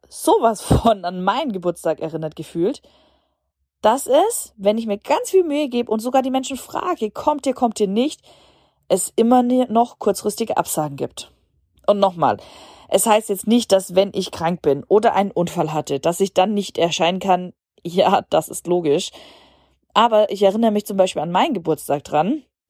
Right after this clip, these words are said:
Da gab's Menschen, die mussten, also ich habe eingeladen und dann wurde erstmal gefragt, „Warum musst du denn da schon Bescheid wissen? Ich kann das doch spontan entscheiden.“ Wo ich mir denk, ich miete eine Location, ich muss vorher für das Essen bezahlen, je nachdem, wie viele Menschen wir sind.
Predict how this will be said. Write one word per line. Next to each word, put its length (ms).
Da 100
gab's 260
Menschen, 440
die 100
mussten, 520
also 260
ich 80
habe 200
eingeladen 640
und 80
dann 80
wurde 140
erstmal 360
gefragt, 600
„Warum 460
musst 200
du 60
denn 180
da 160
schon 180
Bescheid 460
wissen? 180
Ich 120
kann 160
das 140
doch 120
spontan 560
entscheiden.“ 560
Wo 160
ich 100
mir 100
denk, 320
ich 200
miete 560
eine 300
Location, 880
ich 120
muss 180
vorher 420
für 140
das 160
Essen 280
bezahlen, 400
je 80
nachdem, 280
wie 60
viele 160
Menschen 520
wir 100
sind. 440